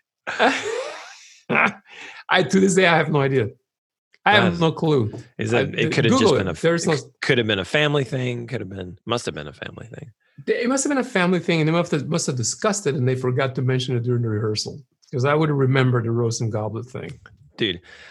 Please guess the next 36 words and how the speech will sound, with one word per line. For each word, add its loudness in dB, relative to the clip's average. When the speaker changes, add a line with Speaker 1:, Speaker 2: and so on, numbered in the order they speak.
Speaker 2:
one -2
time, -4
I, 2
I, -4
I 4
always 2
go 2
through -4
the -4
wedding -6
with -8
everybody, -2
and -6
I -4
go -6
through -6
every -4
piece. -8
So, -4
and -4
I -4
take -4
notes -8
before -6
as -6
well. -6
Speaker 1:
You -2
go 2
to 2
Speaker 2:
I 2
don't, 6
Speaker 1:
rehearsals? 0
Speaker 2:
I 0
don't -2
do -6
rehearsals. -12